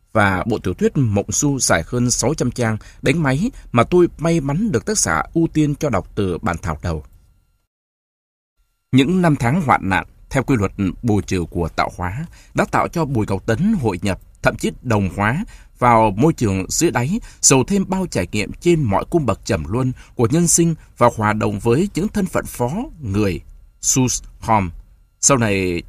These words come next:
trở thành tiêu mẫu cho những nhân vật của anh. Một chị sợi bán hoa,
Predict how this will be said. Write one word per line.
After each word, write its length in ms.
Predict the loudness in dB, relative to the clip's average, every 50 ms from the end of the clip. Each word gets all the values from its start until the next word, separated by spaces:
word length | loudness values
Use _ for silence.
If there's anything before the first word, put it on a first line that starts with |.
| -2
trở 100 | -2 -2
thành 320 | 0 0 -2 -2 -2 -4 -6 -8 -14 -20 -20 -20 _ _
tiêu 180 | 8 8 8 6
mẫu 280 | 2 0 0 0 -2 -4 -4 -2
cho 100 | -2 -2
những 120 | -2 -2 0
nhân 140 | -2 -2 -2
vật 140 | -2 -6 -6 -4
của 100 | -4 -4
anh. 220 | -2 -2 -4 -4 -6 -12 _ -20 _ _ _ -2
Một 160 | -2 -2 0
chị 120 | 0 0 2
sợi 320 | 2 2 2 0 -2 -4 -8 -2
bán 180 | 0 0 0 0 -4
hoa, 280 | -4 -4 -4 -4 -6